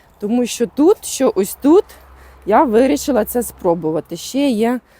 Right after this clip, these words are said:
тут такий шматочок також газону. Ну, подивлюсь, як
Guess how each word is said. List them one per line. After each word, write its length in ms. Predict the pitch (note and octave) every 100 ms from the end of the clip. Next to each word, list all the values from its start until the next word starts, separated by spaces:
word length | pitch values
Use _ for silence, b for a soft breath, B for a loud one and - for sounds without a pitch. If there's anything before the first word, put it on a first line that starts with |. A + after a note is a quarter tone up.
| b b
тут 120 | A3 -
такий 300 | - - F3+
шматочок 640 | F3 F3 F3 E3 - D#3+
також 400 | - D#3+ - D#3
газону. 460 | D3+ F3 G3 E4 C4+
Ну, 120 | A#3
подивлюсь, 540 | G3+ G3+ C4+ D4 A#3 F3
як 220 | A#3